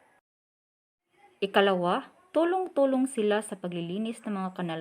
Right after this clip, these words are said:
kaya hindi binabaha ang kanilang bayan. Pangatlo,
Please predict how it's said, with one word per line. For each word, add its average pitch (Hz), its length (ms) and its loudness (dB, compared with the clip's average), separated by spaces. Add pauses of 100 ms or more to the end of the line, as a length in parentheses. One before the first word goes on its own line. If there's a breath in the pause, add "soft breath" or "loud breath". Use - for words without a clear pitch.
kaya 196 240 2
hindi 233 240 0
binabaha 185 640 -2
ang 175 160 -8
kanilang 196 400 -4
bayan. 160 480 -2 (1700)
Pangatlo, 202 480 2